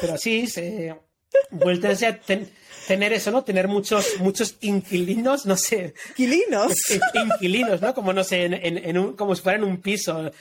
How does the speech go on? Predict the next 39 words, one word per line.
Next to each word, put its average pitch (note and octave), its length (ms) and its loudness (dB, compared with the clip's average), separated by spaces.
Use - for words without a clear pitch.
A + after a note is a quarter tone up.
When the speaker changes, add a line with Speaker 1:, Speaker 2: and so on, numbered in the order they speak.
Speaker 1:
no G3 140 2
lo G3 80 2
sé, F3+ 160 0
pero E3+ 180 -2
sí, A#3 300 0
multitenancy, G#3 680 0
sí, A#3+ 140 -2
esa A#3+ 120 0
es A3+ 60 0
la G3+ 60 2
idea, E3 300 0
que E3+ 120 -4
tú F3 120 -2
tienes F3 440 0
una F3 120 0
infraestructura G3+ 840 -6
y E3+ 100 -6
al D#3 80 -4
final E3 280 -4
tienes F3+ 280 -2
muchos F3+ 460 -2
clientes F3+ 480 0
diferentes G3 760 -2
Speaker 2:
Claro. D3 340 2
Speaker 1:
utilizando F3+ 380 -2
la E3 100 2
misma. D3+ 320 -6
Speaker 2:
Que F3+ 120 -2
comparten F#3 540 0
Speaker 1:
Sí, - 20 2
Speaker 2:
la F3 60 -2
infraestructura. E3+ 520 -8
Speaker 1:
eso C3+ 100 -12
es. - 60 -20
Speaker 2:
Y A3+ 100 0
una B3 180 4
de A#3+ 60 4
las A3+ 160 0
cosas, - 560 -2